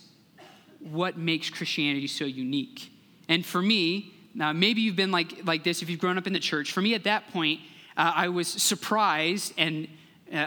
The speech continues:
awestruck by that idea and then felt <laughs> kind of guilty that Jesus being a unique thing seemed kind of,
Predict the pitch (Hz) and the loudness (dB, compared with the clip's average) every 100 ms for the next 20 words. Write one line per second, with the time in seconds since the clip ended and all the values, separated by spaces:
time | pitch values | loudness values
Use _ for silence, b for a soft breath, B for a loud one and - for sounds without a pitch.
0 | - 196 214 - 156 175 175 175 160 156 | 2 2 2 -2 -2 0 2 2 0 0
1 | 190 185 175 170 180 196 208 - - 208 | 2 2 2 0 0 2 0 0 0 0
2 | 170 185 202 185 151 143 - B B 147 | 2 0 0 -2 0 -4 -8 B B -4
3 | 175 185 180 - 170 170 156 147 156 151 | -2 0 -2 -2 -2 0 0 -2 -2 -4
4 | - 160 151 143 - 147 139 - 147 143 | -4 -2 0 0 0 0 -2 -2 -2 0
5 | 135 | -2